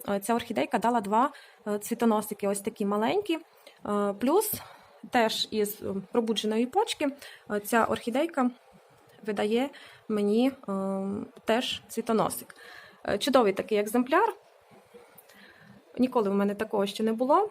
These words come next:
але подивимося, що буде далі. Теж вона активно, бачите, з усіх боків вона нарощує кореневу систему, тому що вона, ця, м, орхідейка втратила, майже її повністю була, але вже майже її,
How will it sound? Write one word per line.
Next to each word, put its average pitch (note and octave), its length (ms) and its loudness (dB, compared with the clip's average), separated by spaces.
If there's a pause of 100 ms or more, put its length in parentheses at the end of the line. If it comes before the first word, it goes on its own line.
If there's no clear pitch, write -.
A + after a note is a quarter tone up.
(140)
але A#3+ 320 0 (100)
подивимося, A#3 520 0
що G#3+ 180 -4
буде G#3 220 -2
далі. F3+ 300 0 (140)
Теж A#3+ 220 2
вона G3 200 0
активно, G3+ 360 0
бачите, G3+ 380 -2
з G3+ 80 -6
усіх G#3+ 220 -2
боків G#3+ 340 -4
вона G#3 180 0
нарощує G#3 520 0
кореневу G3 540 -2 (320)
систему, E4+ 580 0 (680)
тому A3+ 220 0
що G3+ 360 -2 (1120)
вона, G#3 400 4 (280)
ця, G3 320 0 (320)
м, G3 220 -2
орхідейка A3+ 480 0
втратила, G3+ 500 0
майже G3 320 2
її F#3 200 -4
повністю F4 480 0
була, C4 280 0 (360)
але A3+ 240 2
вже B3+ 160 0
майже A#3+ 360 2
її, G3 360 0